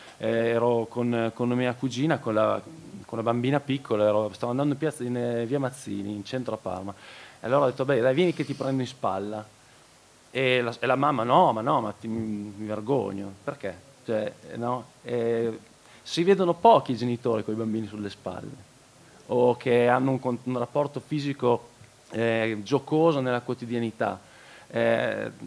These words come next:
e questi segnali, però l'esigenza c'è e, e risalta fuori quando poi succedono quelle cose inaspettate. Eh, nevicata, eh, big no-, big snow, no? Nevicata importante in città,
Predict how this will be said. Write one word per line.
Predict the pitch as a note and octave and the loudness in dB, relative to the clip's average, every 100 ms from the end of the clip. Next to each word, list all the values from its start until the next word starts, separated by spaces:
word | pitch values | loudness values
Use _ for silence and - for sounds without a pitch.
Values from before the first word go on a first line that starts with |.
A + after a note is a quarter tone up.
| - - F#2+ | -16 -16 -8
e | A2+ D3+ | -2 -2
questi | - F#3 F#3 | 0 -2 0
segnali, | - G#3 C#3 A#2+ | -2 0 2 2
però | D#3 | 2
l'esigenza | D3 D3 E3 C3+ A2 A2 - G#2 | 2 2 0 0 0 -2 -6 -8
c'è | - F#3 G2 - | 0 4 4 0
e, | - B2+ | -2 0
e | C3 C3 | 0 0
risalta | D#3+ D#3 B2 A2 C#3+ | 0 2 4 4 0
fuori | - A#2 G2+ A#2 | -4 0 0 0
quando | D3+ D#3+ | 0 -2
poi | D#3+ A#2+ | 0 -2
succedono | A#2+ B2 B2+ A#2+ A#2 | -4 -4 -4 -2 -4
quelle | D3+ E3 | -2 -2
cose | D3 D#3 | -2 -2
inaspettate. | C3 - A2 - G2+ F#2+ G2+ - - - - | -4 -6 -10 -4 -4 -4 -10 -20 -20 -20 -8
Eh, | A#2+ | -4
nevicata, | B2+ D#3+ E3 E3 E3 D#3+ E3 C#3+ B2 A2+ A2 G#2 G#2 - - - - - | 2 2 2 2 4 4 4 2 4 4 2 0 -6 -12 -20 -20 -20 -4
eh, | A2 G#2+ G#2+ G#2 G2+ G2+ G2 F#2+ | 0 2 2 0 -2 -4 -8 -12
big | G#2 A#2+ - A2 E3 | -14 -14 -12 2 4
no-, | D#3 D#3+ D3+ | 6 8 8
big | B2+ C3+ D#3+ D#3+ | 4 2 2 4
snow, | E3 D#3 E3+ G#3+ - | 6 6 6 2 -8
no? | B2 C3+ | 0 2
Nevicata | C#3+ C#3+ D#3 D#3+ D3 | 2 2 2 2 4
importante | C#3+ C#3+ D#3 D3 D#3 D#3 D3+ | 0 4 2 4 2 2 -2
in | C#3+ | -4
città, | E3+ E3 D#3 E3 | -4 -2 2 2